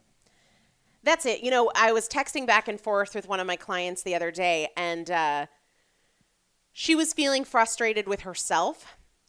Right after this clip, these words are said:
and this strong desire to create change and not executing on it. And after, you know, a few back and forths, I said, "You have to change in order to change, right?" Like, you can't keep doing the same things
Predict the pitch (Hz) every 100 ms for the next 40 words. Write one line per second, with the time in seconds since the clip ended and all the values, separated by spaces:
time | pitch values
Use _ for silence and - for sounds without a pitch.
0 | - 208 202 190 190 196 208 202 - -
1 | 233 240 247 226 214 185 190 196 - 208
2 | 190 180 - - 160 165 202 226 - 185
3 | 180 165 - 139 - - - 247 247 254
4 | 247 254 262 262 - - - - - 226
5 | 214 208 202 208 - 214 247 262 320 302
6 | 233 - 196 185 185 220 208 196 - 190
7 | 311 330 262 226 226 220 - - 240 285
8 | 453 - 453 453 - 349 370 165 180 233
9 | 247 247 240 - 190 - 277 147 87 101
10 | - _ 233 247 294 262 269 269 294 -
11 | 349 403 440 - _ _ _ _ _ _
12 | - 349 359 _ 214 311 349 302 269 -
13 | 269 254 254 302 294 233